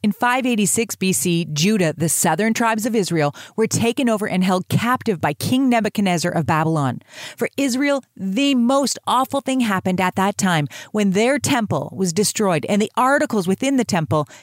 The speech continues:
taken as plunder. Jeremiah had been warning the people for decades. The captivity that would come if they didn't change their ways.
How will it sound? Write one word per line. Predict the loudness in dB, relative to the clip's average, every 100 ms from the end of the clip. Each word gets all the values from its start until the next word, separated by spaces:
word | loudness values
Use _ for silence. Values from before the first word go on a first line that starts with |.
| _ -4
taken | 0 0 0 0 -2 -2
as | -4 -2
plunder. | -2 0 2 0 -2 -8 -8
Jeremiah | -2 0 2 2 2 2 2
had | 2 2
been | 2 2
warning | 2 2
the | 0
people | 0 -2 -2 -4
for | -4 -4 -4 -8 _
decades. | -2 -2 0 0 -2 -4 -12 -18 _ _ -20 -6
The | -4
captivity | 0 -2 -2 -4 -2 0 -2
that | -2 -2
would | -6 -4
come | -2 0 0 -2 -4
if | -2 -2 -2
they | -2
didn't | 0 0 0 0
change | -2 0 0 0
their | 0 0
ways. | 0 2 2 0